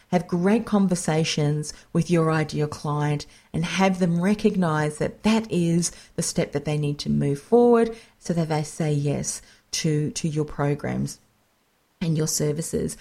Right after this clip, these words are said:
So all you need to do to, to get one of those is the stra-, I call it a business breakthrough strategy session,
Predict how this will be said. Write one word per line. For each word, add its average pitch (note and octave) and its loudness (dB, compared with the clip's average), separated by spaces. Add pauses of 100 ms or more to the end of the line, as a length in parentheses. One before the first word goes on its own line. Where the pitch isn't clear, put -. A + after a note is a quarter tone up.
(200)
So B3+ 4
all C#4 6
you C#4+ 6
need A#3+ 6
to A3 4
do F3+ 4
to, F3 0
to - -4
get G#3 6
one G#3 2
of F3+ 2
those F3 2
is E3+ 0
the F3+ 0
stra-, - 2
I G3 2
call B3+ 4
it G3+ 6
a F#3+ 0
business F3 0
breakthrough E3 0
strategy D3 -4
session, D3 -4